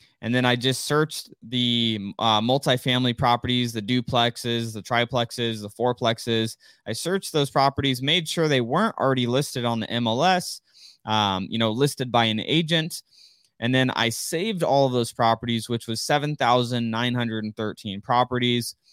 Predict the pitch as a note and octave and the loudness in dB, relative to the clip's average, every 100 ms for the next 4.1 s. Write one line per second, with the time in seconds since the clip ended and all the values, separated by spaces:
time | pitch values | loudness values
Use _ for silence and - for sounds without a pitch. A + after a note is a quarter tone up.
0 | _ _ _ _ - G#2+ A#2 C#3+ D3+ D3+ | _ _ _ _ -8 -4 2 4 4 4
1 | D3 C#3+ _ _ - A#2+ A2+ A2+ B2+ - | 0 -6 _ _ 2 4 4 2 -2 0
2 | B2 A#2+ D3 D#3 C#3+ B2 A2+ A2 C#3+ B2+ | -2 0 0 0 0 0 -2 -4 -2 -2
3 | D#3 G#3+ E3 - C#3 A2+ - F3 G3+ G3 | 2 2 2 2 0 2 2 2 2 0
4 | F3+ | 0